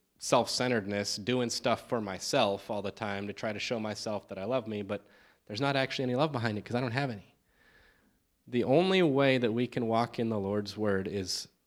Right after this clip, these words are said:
and in his love, is by receiving it from him. And so this is a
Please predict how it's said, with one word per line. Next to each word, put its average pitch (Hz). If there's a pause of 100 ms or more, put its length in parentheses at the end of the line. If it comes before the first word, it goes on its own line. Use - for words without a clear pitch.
(400)
and 101
in 104
his 101
love, 113
is 98
by 101
receiving 113
it -
from 98
him. 90 (1040)
And 113
so 110 (760)
this 139
is 185
a 131